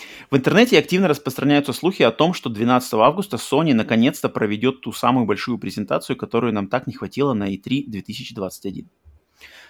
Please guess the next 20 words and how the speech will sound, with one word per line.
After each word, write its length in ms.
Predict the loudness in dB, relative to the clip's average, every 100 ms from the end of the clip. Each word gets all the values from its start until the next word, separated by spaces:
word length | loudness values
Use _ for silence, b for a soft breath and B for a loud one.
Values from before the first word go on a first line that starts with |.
| _
Сразу 240 | 2 4
несколько 380 | 2 0 -4 -2
именитых 460 | 2 4 4 0 -2
инсайдеров 480 | 2 2 4 2 0
огласили 420 | -2 -2 -2 -2
эту 220 | -2 0
дату 320 | 4 4 2
и 100 | -6
сказали, 420 | -6 -2 2 2
что 280 | 0 -4 -4 -2
на 160 | -6
шоу 520 | -4 0 4 4 2 B B B
можно 280 | 0 0 0
ждать 280 | 0 0 4
новые 360 | 4 4 2
трейлеры 420 | 0 -2 0 -2 0
God 220 | 0 0
of 120 | -2
War 140 | -2 -2
Ragnarok, 440 | -4 -2 0 0